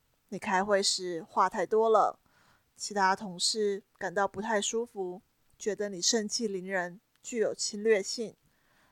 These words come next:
他用 “aggressive” 来形容。他说，在他年轻的时候，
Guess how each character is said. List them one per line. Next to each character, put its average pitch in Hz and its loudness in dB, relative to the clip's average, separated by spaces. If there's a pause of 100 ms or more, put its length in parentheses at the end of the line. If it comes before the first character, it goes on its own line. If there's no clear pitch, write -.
他 - -8
用 220 2
“aggressive” 202 -4 (240)
来 175 -10
形 185 -8
容。 185 -6 (680)
他 - -6
说， 196 -6 (460)
在 202 2
他 196 -2
年 180 -6
轻 214 -10
的 208 -4
时 185 -4
候， 214 0